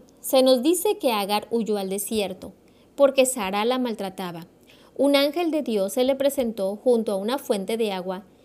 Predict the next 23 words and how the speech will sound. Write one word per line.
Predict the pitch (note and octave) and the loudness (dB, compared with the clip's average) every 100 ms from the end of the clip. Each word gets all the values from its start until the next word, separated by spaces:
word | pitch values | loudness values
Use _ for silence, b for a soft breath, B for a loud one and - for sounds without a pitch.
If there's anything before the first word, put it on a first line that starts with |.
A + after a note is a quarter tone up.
| b | b
y | b A#3+ | b 4
el | A3+ G#3 | 4 4
ángel | G#3+ G#3+ A#3+ B3 | 0 0 -2 0
le | B3+ | 2
aconsejó | B3 C4+ C4+ C#4 C#4 G#3+ G3 | 2 2 2 2 0 0 -2
que | A#3 | 0
volviera | A#3 A#3+ G3+ G3 | 2 2 0 -6
a | F#3+ | -8
casa | G3 G3 A3 B3 | -6 -6 -2 -2
de | A#3 | -2
su | A#3 | -4
señora. | G#3 G3+ F#3 E3 D#3 - B B | -8 -8 -8 -12 -16 -20 B B
Génesis | B C#4 C#4 D4+ D4 D4+ | B 4 6 4 0 -2
dieciséis. | B3+ B3 A#3 G#3+ - F#3 E3+ - - _ b b b b _ | 0 0 0 -4 -4 -6 -8 -12 -20 _ b b b b _
Pero | B3 A3+ G#3+ G#3 - - | 4 4 2 -2 -4 0
cuando | C4 B3+ B3+ | 2 4 2
nació | B3+ B3+ C#4+ | 2 0 -2
su | E4 F#4 | 0 0
hijo | D#4+ C4 C#4+ | 0 0 -2
Ismael, | C#4 B3+ G#3+ F#3+ F#3+ - | -2 -4 -2 -2 -2 -2
hijo | B3+ B3+ D#4+ | -4 -2 -4
de | C4 A#3 | 0 0
Abraham, | F3 G3 F3+ A3+ | -2 -6 -6 -10